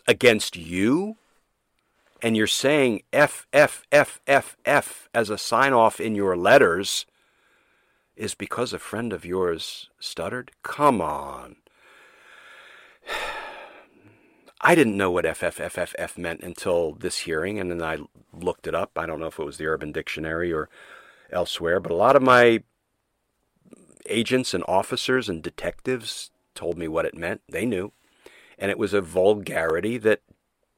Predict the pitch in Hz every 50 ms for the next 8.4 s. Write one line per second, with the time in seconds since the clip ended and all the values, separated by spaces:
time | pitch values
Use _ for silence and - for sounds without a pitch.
0 | _ _ _ _ _ _ _ _ _ - 107 113 127 123 - _ _ _ _ _
1 | - - - - - - - _ _ - 90 - - 92 104 - - 104 107 107
2 | - - - - - - - 101 107 113 - - - 104 - 107 - - - 95
3 | 90 - - 76 73 67 - - _ _ _ _ _ _ _ _ _ _ _ _
4 | _ _ _ - - 92 104 113 107 98 92 87 90 82 69 80 71 - - -
5 | 62 - _ _ _ _ _ _ _ _ _ _ _ _ _ _ - - - -
6 | _ _ - - - 123 117 110 110 107 104 104 101 90 _ _ _ _ _ _
7 | _ _ _ _ _ _ _ _ _ _ _ _ _ _ _ _ _ _ _ -
8 | _ _ _ - 113 107 92 -